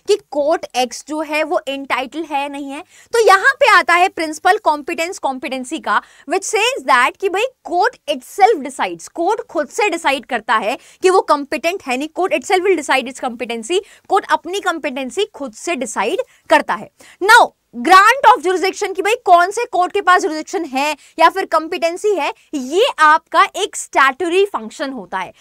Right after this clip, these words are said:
Try to understand this thing कि ये चीज आपकी कि भाई एक पर्टिकुलर कोर्ट के पास ज्यूरिसडिक्शन है या फिर नहीं है, या फिर वो अलाउड है उस केस को डील करने के लिए या फिर नहीं, this is something which is an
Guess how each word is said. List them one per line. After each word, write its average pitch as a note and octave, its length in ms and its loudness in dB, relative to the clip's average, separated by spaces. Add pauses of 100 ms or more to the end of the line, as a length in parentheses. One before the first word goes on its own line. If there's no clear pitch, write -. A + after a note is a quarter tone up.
(220)
Try E4+ 160 6
to B4+ 200 4
understand F#4 500 2
this D#4+ 180 -8
thing E4 260 -6 (200)
कि A4 140 4 (140)
ये F#4+ 120 2
चीज A#4 260 2
आपकी E4 440 2 (180)
कि E4+ 100 -10
भाई G4 140 4
एक A#4+ 160 -2
पर्टिकुलर F#4 420 -2
कोर्ट F4 320 -2
के F4 140 -6
पास D4+ 380 2
ज्यूरिसडिक्शन C#4 560 -8
है C#4+ 400 -2 (240)
या C4+ 280 2
फिर G#4+ 280 -2
नहीं E4 300 -2
है, C#4 220 -4 (240)
या E4+ 160 6
फिर F#4 140 -2
वो F#4 100 0
अलाउड D#4+ 500 4
है F#4+ 100 4
उस G4 120 -4
केस E4+ 220 -6
को F#4 100 -4
डील E4+ 200 -2
करने D4+ 280 -4
के E4 120 -8
लिए E4+ 100 -2
या D#4+ 120 2
फिर D#4+ 140 -6
नहीं, C#4 300 -6 (320)
this G4 180 0
is C5 160 0
something G4 480 0
which F4+ 140 -8
is E4 100 -6
an A#4 160 -4